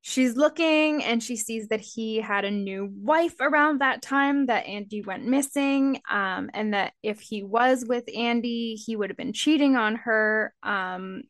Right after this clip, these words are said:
so she could have ruined him that way, or again with the police report for the rape. And so if this is true, ma-,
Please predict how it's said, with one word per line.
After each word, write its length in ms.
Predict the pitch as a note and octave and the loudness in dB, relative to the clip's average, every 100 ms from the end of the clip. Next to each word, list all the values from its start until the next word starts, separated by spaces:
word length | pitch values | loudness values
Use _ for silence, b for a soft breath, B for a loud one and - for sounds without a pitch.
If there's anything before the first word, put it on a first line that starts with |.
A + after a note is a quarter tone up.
| _ - | _ -8
so 180 | - A3+ | -4 -4
she 140 | G#3+ | -6
could 160 | A3 A#3+ | 2 4
have 160 | G#3 | 4
ruined 300 | A3 G3+ G3 | -2 -2 -4
him 200 | G#3 G3 | -8 -6
that 240 | F#3+ G3+ F#3+ | 0 2 2
way, 240 | G#3 G#3 | 0 0
or 240 | - G#3+ F#3+ | 0 2 2
again 380 | G3+ F#3+ F3+ | 0 -2 -2
with 120 | F#3 - | -6 -8
the 100 | G3 - | -12 -12
police 300 | G3 G3 - | -12 -12 -14
report 480 | F3 - G3 F#3 - - | -12 -4 -2 -2 -8 -12
for 240 | E3 C#3 | -8 -6
the 120 | C3+ | -8
rape. 300 | D3+ D3+ G#2+ _ _ _ _ _ _ _ _ _ _ _ _ _ _ _ - | -8 -8 -10 _ _ _ _ _ _ _ _ _ _ _ _ _ _ _ -2
And 140 | A#3+ | 0
so 260 | A3 A3+ G#3+ | 2 2 0
if 200 | G#3+ A3 | -2 -2
this 200 | A3 G#3+ | -2 -2
is 100 | G3 | -10
true, 380 | - G#4 G4 F4 | -2 2 2 4
ma-, 120 | C4+ | 2